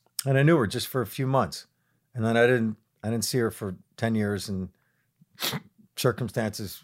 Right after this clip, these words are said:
I, I refound her. So I was really grateful about that. You know,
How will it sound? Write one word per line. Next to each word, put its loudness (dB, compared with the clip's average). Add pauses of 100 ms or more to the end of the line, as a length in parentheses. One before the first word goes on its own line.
I, -4 (140)
I -6
refound 0
her. -12 (500)
So 0
I 6
was 2
really 2
grateful 0
about 2
that. -6
You -4
know, -6